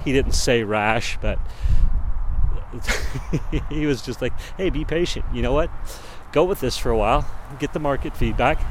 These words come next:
see what it's like, and then, uh, let's press on with your summit." And, and, oh, and, you know, he loved the,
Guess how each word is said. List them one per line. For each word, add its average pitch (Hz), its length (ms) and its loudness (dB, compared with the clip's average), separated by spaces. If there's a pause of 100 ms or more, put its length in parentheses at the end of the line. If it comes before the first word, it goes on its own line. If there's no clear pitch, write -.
(680)
see - 240 2
what 147 120 2
it's 170 200 -2
like, 131 280 2 (1080)
and 135 200 -6
then, 139 260 0
uh, 135 320 2 (260)
let's 135 180 -4
press - 300 -4
on 131 160 0
with 120 140 0
your 123 100 -4
summit." 143 360 -4
And, 104 180 -8 (600)
and, 131 280 -2
oh, 143 300 4 (420)
and, 131 300 -2 (680)
you 160 100 0
know, 147 100 2
he 151 200 0
loved 143 640 4
the, 127 320 2